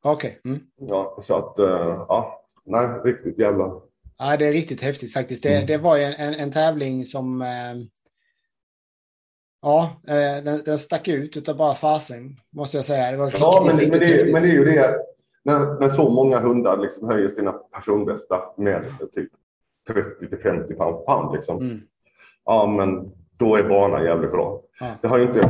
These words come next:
Speaker 2: ja, men om vi säger som, ja, men hundar som var med i Vallberga till exempel, eller, ja, eller gått tävlingar i Norge. Ja. Det, det är ju inte det att de, de har blivit femtio pound för pound bättre på tre veckor eller fyra veckor.
Speaker 1: Nej.
Speaker 2: Utan,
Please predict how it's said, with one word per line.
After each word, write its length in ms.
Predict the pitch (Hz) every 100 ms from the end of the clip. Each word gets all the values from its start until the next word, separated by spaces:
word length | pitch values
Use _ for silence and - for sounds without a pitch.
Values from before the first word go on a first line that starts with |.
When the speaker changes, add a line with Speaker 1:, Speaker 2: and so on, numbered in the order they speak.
| - - - _ - 120 - - - - _ -
Speaker 2:
ja, 180 | 139 135
men 140 | 131
om 60 | 120
vi 60 |
säger 220 | 131 117
som, 560 | 101 110 101 98 95 92
ja, 120 | 113 110
men 140 | 104
hundar 300 | 113 113 98
som 120 | 104
var 140 | 98 95
med 180 | 95
i 40 | 92
Vallberga 500 | 95 95 90 80 76
till 160 | 92
exempel, 540 | 85 - 82 82 82 85
eller, 320 | 80 82 82
ja, 480 | 78 87 - - - _ _ -
eller 160 | 95 87
gått 340 | 85 82 - - -
tävlingar 440 | 95 87 87 82
i 20 | 87
Norge. 360 | 90 78 78 87
Ja. 400 | 92 104 - - _ _ _ _ _ _ _ _ _ _ _ _ -
Det, 140 | 110 107
det 60 |
är 240 | 101 98 107
ju 40 |
inte 120 | 101
det 180 | 101 95
att 260 | 87 - -
de, 200 | - 92
de 140 | 101
har 140 | 82 82
blivit 360 | 87 82 82 - -
femtio 300 | 107 80 85
pound 240 | - 85 85
för 80 | -
pound 300 | 95 85 85
bättre 440 | 92 - - 80 -
på 540 | 85 80 78 76 76 _ -
tre 160 | 92
veckor 380 | 85 85 - 71
eller 240 | 69 71 71
fyra 180 | 80 76
veckor. 400 | 78 - 73 -
Speaker 1:
Nej. 200 | - 143
Speaker 2:
Utan, 300 | 151 78 73